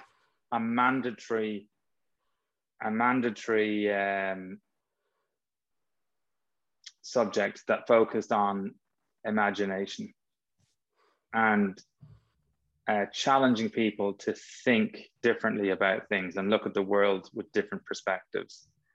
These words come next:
Um, so straightforward, like, just dreaming up new ideas and doing new things, but probably more importantly, um, in, and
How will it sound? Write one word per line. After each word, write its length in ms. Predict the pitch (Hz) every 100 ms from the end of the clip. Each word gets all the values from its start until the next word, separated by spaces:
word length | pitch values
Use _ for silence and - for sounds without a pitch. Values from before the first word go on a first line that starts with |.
| _ _ _ _ -
Um, 500 | 95 95 92 90 - _ _ _ _ _
so 380 | - 110 101 - - _ _ _ _
straightforward, 680 | - - 123 - 131 123 110
like, 280 | 101 95 -
just 320 | 113 - _
dreaming 320 | 123 120 117
up 120 | 113
new 180 | 113 113
ideas 720 | 110 104 117 113 113 110 95
and 200 | 98 90 - -
doing 240 | 113 110
new 180 | 107 104
things, 580 | - 113 107 107 104 -
but 100 | 104 - _ _ - -
probably 360 | - 131 127 123
more 220 | 117 120
importantly, 800 | 113 - 127 120 107 98 95 92 - _ _ _ _ _ _ _ _ _ _ _ -
um, 520 | 104 101 98 95 92 - _ _ _ _ _
in, 240 | 127 104 104
and 160 | 120